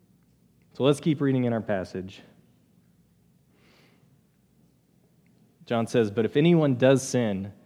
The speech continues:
we have an advocate with the Father, Jesus Christ the righteous.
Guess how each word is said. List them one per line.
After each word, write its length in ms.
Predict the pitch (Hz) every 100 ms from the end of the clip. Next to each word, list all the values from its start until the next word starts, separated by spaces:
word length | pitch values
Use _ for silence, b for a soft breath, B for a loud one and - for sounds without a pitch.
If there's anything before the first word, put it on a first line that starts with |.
| b b b
we 120 | 123 127
have 160 | 127
an 140 | 123 -
advocate 680 | 117 139 156 - 147 147 -
with 260 | 113 123 123
the 80 | 123
Father, 500 | 120 104 90 90 85 - _ _ _ _ _ -
Jesus 420 | 131 131 131 131
Christ 540 | - 113 104 - - - -
the 80 | 98
righteous. 640 | 95 92 - 85 -